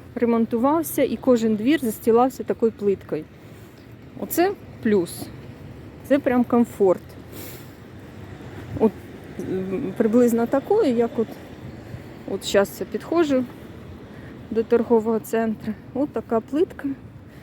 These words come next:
майже в усіх дворах. Зручно людям, зручно машинам. Оце у нас плюс. І мені це подобається. Ну, йшла я, йшла.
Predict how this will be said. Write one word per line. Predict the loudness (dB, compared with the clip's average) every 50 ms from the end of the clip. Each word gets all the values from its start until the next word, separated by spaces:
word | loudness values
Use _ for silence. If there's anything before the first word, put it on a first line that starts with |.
| -20 -20 -20 -20 -14 -6 0
майже | 2 2 4 4 2 0 -2
в | -4 -4
усіх | -6 -4 -2 0 0 0
дворах. | 0 0 2 2 4 4 2 2 0 -4 -10 -14 -14 -16 -18 -20 -20 -20 -20 -20 -20 -18 -18 -18 -18 -20 -20 -20 -20 -18 -16 -8
Зручно | -2 2 2 4 4 2 0 0 0 0 2 2
людям, | 2 2 0 2 2 2 2 2 0 -2 -8 -18 -20 -20 -20 -14 -12 -8
зручно | -6 -4 -4 -4 -4 -6 -6 -6 -6 -6
машинам. | -6 -6 -6 -8 -4 0 0 2 4 4 4 2 2 0 -4 -12 -18 -18 -18 -16 -16 -18 -18 -18 -18 -20 -16 -12
Оце | -10 -10 -4 0 2 4
у | 4 4
нас | 4 2 0 -2 -4 -8 -12 -14 -16 -16 -16 -14 -14 -14 -14 -16 -16 -8 -2
плюс. | 2 2 2 2 0 -4 -14 -16 -18 -18 -18 -18 -18 -18 -18 -18 -18 -18 -18 -18 -14 -12 -6
І |
мені | -2 2 4 6 4
це | 4 2 0
подобається. | -2 -2 -4 -4 -2 -4 -4 -4 -6 -8 -8 -8 -10 -12 -12 -12 -12 -14 -14 -14 -16 -16 -16 -16 -16 -16 -16 -16 -16 -16 -16 -16 -16 -16 -16 -16 -16 -16 -16 -16 -18 -18 -18 -18 -18 -18 -18 -14 -8 -4 -2
Ну, | -2
йшла | -2 -2 -2 2 4 4 4 4
я, | 2 0
йшла. | -4 -4 -4 0 2 2 2